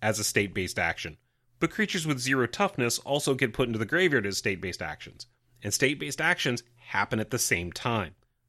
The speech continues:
So I go from having a zero zero creature, or a zero toughness creature with both a plus one plus one counter and a minus one, minus one counter on it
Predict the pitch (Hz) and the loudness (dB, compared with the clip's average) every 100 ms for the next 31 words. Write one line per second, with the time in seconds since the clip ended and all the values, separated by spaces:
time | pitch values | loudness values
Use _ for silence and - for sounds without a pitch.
0 | - - 190 120 - _ _ _ _ 107 | -10 0 2 2 -2 _ _ _ _ -2
1 | 120 135 135 120 - 143 143 127 131 139 | 4 4 4 -2 2 2 4 0 -4 -6
2 | - 98 98 95 95 92 90 - _ _ | -10 -8 -4 -4 -6 -8 -10 -14 _ _
3 | 98 98 127 131 147 139 - 110 - 120 | -8 -2 0 2 0 0 -2 -4 -2 -4
4 | 123 _ _ _ _ - 101 90 117 139 | -4 _ _ _ _ -4 -2 0 2 2
5 | - 147 - 139 - 104 123 104 101 90 | 2 0 2 -2 0 0 -2 -4 -6 -8
6 | 92 110 101 107 95 104 117 117 139 156 | -6 -6 -4 -4 -4 -4 -4 0 0 0
7 | 143 85 85 87 98 92 87 87 98 85 | -2 -4 -6 -8 -6 -6 -6 -8 -10 -2
8 | 123 123 98 95 101 127 | 0 0 -2 -4 -4 -4